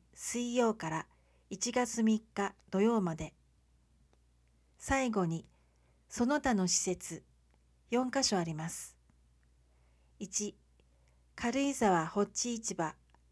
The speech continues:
十二月三十一日水曜から一月五日月曜まで。二、人海処理場、詳しくは五ページをご覧ください。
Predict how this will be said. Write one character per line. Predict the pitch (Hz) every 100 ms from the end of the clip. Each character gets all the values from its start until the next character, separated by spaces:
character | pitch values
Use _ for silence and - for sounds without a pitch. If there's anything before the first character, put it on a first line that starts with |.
| _ _ _ _
十 | - 247 254
二 | 247
月 | 233 240 233
三 | 247 254 240
十 | 214 170
一 | 170 170 180
日 | 180 175 - 175 - _
水 | - - 240 240
曜 | 247 226
か | 165
ら | 160 165 _ _ _ _ -
一 | 190 226
月 | 247 240 -
五 | 220 208 -
日 | - 208 - - _
月 | - 196 - 240
曜 | 247 226
ま | 165 156
で。 | 151 - _ _ _ _ _ _ _ _ _ _ _ _ _ _
二、 | - 208 202 _ _ _ _ _ _
人 | - 262 269
海 | 233 247 247
処 | 226 226
理 | 220
場、 | 214 208 202 - - _ _ _ _ _ -
詳 | 240 254
し | 269
く | - 190
は | 180 180 - - _ -
五 | 220
ペ | - 285
ー | 294
ジ | - 220
を | 185
ご | 175
覧 | 185 202
く | 202
だ | 196
さ | 190 196
い。 | 180